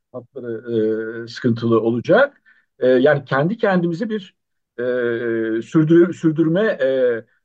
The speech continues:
e, pratiğine geçmemiz gerekiyor. Yani bunun, e, dolayısıyla bu bizi neye itiyor? E, mahallelerde, e, apartmanlarda, e, o zor, e, a-, anlar için veya zor günler için,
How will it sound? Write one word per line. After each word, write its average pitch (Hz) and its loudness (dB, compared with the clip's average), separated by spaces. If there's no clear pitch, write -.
e, 117 -6
pratiğine 170 -2
geçmemiz 165 -2
gerekiyor. 117 -8
Yani 143 2
bunun, 220 2
e, 120 -16
dolayısıyla 175 -2
bu 247 -4
bizi 190 -6
neye 220 -2
itiyor? 185 -4
E, 135 -2
mahallelerde, 165 0
e, 135 0
apartmanlarda, 160 -6
e, 139 -6
o 185 -2
zor, 196 0
e, 131 -6
a-, 139 -6
anlar 165 0
için 151 -6
veya 135 -2
zor 170 -2
günler 123 -12
için, 160 -10